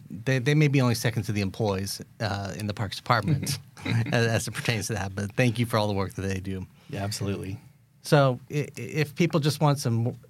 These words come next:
Speaker 1: more information, they, they wanna see a list of all of our parks, they wanna see a list of all of our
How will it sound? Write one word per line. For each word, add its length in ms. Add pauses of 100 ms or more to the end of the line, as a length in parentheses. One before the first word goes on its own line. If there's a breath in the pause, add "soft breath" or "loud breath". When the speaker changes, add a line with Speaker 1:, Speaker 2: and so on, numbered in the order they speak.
(180)
Speaker 1:
more 280
information, 720
they, 140
they 140
wanna 280
see 160
a 60
list 220
of 80
all 140
of 100
our 140
parks, 420
they 60
wanna 300
see 160
a 60
list 180
of 80
all 140
of 80
our 220